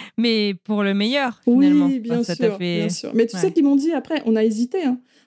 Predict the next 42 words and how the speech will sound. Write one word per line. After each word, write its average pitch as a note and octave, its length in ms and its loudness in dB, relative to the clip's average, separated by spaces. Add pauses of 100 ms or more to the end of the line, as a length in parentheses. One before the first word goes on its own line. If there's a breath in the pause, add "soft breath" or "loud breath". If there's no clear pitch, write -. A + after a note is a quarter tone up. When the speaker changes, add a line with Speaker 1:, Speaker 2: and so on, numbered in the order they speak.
Speaker 2:
parce - 240 -4
que C#4 220 2
tu B3 160 -4
Speaker 1:
Ah B3 100 6
Speaker 2:
me G#3+ 60 0
Speaker 1:
ouais. B3 80 2
Speaker 2:
disais C4+ 180 2
que - 60 -6
c'était A#3 240 -2
dur A3+ 200 0
pour A3 120 -4
Speaker 1:
Parce G#3+ 100 -2
que A3+ 60 2
Speaker 2:
toi. D4+ 100 2
Speaker 1:
t'as D#4+ 220 2
été D#4+ 80 0
tellement A3 360 -2
ferme A#3 320 -4
là-dessus. A3 400 -8
Speaker 2:
Ouais, B3 300 2
j'avais A3+ 220 4
été A#3+ 160 -4
ferme C#4 220 0
en - 20 4
disant, B3+ 420 0
euh, G#3 240 -2 (320 loud breath)
je A3 200 2
disais, A#3 240 0
vous C4+ 180 4
vous A3+ 80 0
rendez A#3 200 2
pas D4 120 -4
compte, G#4+ 240 -8
mais A3 260 0
vous, B3 140 0
vous D#4+ 100 -2
dites A#3+ 160 -2
au A3 60 -2
revoir A3 240 0
à G#3 40 0
une G#3 120 2
personne, C#4 520 -4